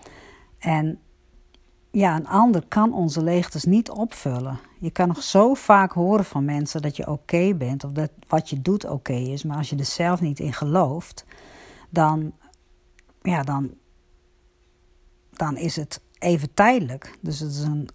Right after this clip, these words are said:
korte termijn geluk, zou je kunnen zeggen. En emotionele afhankelijkheid is misschien wel iets dat je ook ontzettend veel energie kost. En als iets je energie kost, dan kost het aan de andere kant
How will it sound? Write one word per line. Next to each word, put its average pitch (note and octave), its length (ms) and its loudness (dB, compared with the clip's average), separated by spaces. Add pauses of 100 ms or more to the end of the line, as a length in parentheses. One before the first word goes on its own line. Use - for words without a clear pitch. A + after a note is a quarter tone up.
(140)
korte F#3+ 340 2
termijn E3+ 440 2
geluk, C3+ 380 -2
zou B2+ 220 -4
je C3 60 -4
kunnen C3 280 -4
zeggen. C3 360 -8 (1200)
En F#3 280 2 (220)
emotionele G3 580 2
afhankelijkheid F3+ 880 0
is F3+ 220 -4
misschien F3 480 -2
wel E3 140 -4
iets - 360 -10
dat D#3+ 200 -4
je - 120 -10
ook E3 320 -6
ontzettend E3+ 760 -2
veel D3 240 -6
energie D3+ 480 -4
kost. - 480 -8
En D3+ 340 -6 (840)
als - 320 -6
iets - 260 -4
je - 80 -2
energie D#3+ 540 0
kost, D3 380 -4
dan D#3 280 -4 (100)
kost F3+ 220 -2
het E3 120 -6
aan D3 140 0
de - 80 -6
andere G3 320 0
kant C#3 380 -8